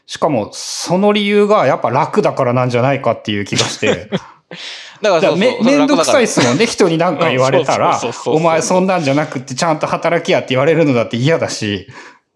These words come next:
Speaker 2: だからでも、こう、例えば働きやって言われた時に、「いや、その、これこれこういう理由で働けないんです」とか、「働きたいです」っていうような議論すると、今度は働きやって言ってた人が、「あー、なるほど、そういう理由もあるんか」っていうふうに考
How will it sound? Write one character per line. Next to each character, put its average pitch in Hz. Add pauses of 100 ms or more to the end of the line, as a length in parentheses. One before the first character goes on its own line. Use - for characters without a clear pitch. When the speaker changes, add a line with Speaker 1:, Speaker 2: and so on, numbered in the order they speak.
(720)
Speaker 2:
だ 220
か 196
ら 170
で 208
も、 175
こ 202
う、 208
例 208
え 196
ば 185
働 190
き 196
や 185
っ -
て -
言 175
わ 170
れ 165
た 160
時 143
に、 165
「い -
や、 127
そ 135
の、 117 (220)
こ 160
れ 147
こ 135
れ 123
こ 143
う 139
い 135
う 127
理 127
由 123
で 131
働 135
け 139
な 131
い 117
ん -
で 131
す」 -
と 202
か、 180
「働 139
き -
た 123
い 117
で 139
す」 -
っ -
て 165
い 156
う 160
よ 165
う 147
な 135
議 151
論 147
す -
る 196
と、 -
今 214
度 170
は 156
働 180
き 175
や 160
っ -
て -
言 170
っ -
て 226
た 160
人 135
が、 147
「あ -
ー、 170
な 196
る 202
ほ 196
ど、 185
そ 220
う -
い 220
う 202
理 165
由 170
も 160
あ 151
る 160
ん 156
か」 170
っ 170
て 202
い 214
う 214
ふ 254
う 233
に 247
考 160